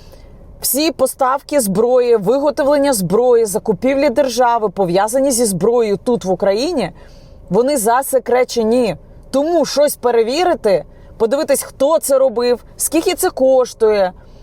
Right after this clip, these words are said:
скільки використано, яка ефективність, неможливо.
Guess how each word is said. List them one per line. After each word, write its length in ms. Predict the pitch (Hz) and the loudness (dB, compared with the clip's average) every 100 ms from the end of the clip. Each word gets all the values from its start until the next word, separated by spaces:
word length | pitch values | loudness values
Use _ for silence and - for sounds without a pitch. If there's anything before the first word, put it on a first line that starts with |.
| - | -14
скільки 380 | - - 233 285 | -8 -4 0 0
використано, 600 | 240 311 285 240 - 214 | 0 0 0 -2 -2 -2
яка 180 | 196 262 | 0 0
ефективність, 840 | 254 254 - 262 202 175 156 - - - - - 170 | 0 -4 -2 -2 0 -2 -6 -12 -20 -20 -20 -14 -6
неможливо. 960 | 208 214 214 170 190 196 165 160 139 | -2 0 0 0 0 2 2 0 0